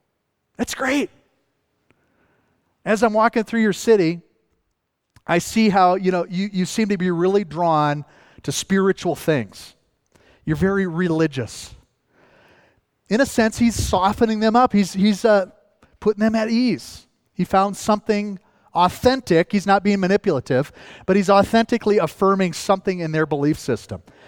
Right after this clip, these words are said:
That's a great first approach. I'd say a great second approach is to ask a question.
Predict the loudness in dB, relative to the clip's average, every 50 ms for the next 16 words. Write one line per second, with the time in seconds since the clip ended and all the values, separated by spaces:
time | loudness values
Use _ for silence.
0 | -18 _ -4 -4 -2 -2 -2 -4 -4 -2 0 2 2 2 0 -2 -6 -6 -6 -6
1 | -6 -8 -12 -10 -4 -4 -4 -4 -4 -4 -2 -2 -2 -2 0 0 0 0 0 0
2 | 0 0 0 -2 -2 -2 -2 0 0 0 0 0 -2 -4 -4 -2 -2 -4 -4 -4
3 | -4 -8 -6 -4 -4 -4 -4 -4 -6 -8 -6 -4 -4 -4 -4 -6 -10 -10 -10 -10
4 | -10